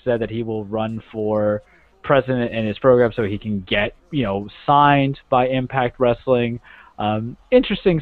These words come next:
stuff that comes in there, but Impact's not necessarily the big players of the game that I, for one, go for. But remember, now that the quarantine's kind of eased up minimally, we've allowed ourselves the opportunity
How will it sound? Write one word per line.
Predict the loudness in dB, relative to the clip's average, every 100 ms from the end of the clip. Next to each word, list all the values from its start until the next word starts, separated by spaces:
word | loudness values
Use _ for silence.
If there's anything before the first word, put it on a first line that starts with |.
| 2
stuff | 4 4
that | 0
comes | 0 -2 -2
in | 0
there, | 2 4
but | 4
Impact's | 2 2 0 0
not | -6 -4
necessarily | -10 -8 -4 0 0 -2 -6 -20 -10
the | -6
big | -2 -2 -2
players | -2 -2 -2 -4
of |
the | -6
game | -4 -4 -4
that | -6 _ 0
I, | 2 4
for | 2 0
one, | -2 0
go | -2
for. | 0 2 2
But | 2
remember, | 0 -2 -2 0 2 0
now | 0 0 0
that | 0 0 -2 -6
the | -10 -8 -8
quarantine's | -8 -6 -6 -8 -12 -10
kind | -10 -10
of | -10
eased | -8 -8 -4
up | -4 -4 _ _ -6
minimally, | 0 4 4 2 0 -2 -4 -8 _ _ -6
we've | -4 -2
allowed | 0 0 0
ourselves | -2 -4 -4 -4
the | -2
opportunity | -4 -4 -14 -10 -6 -4 -4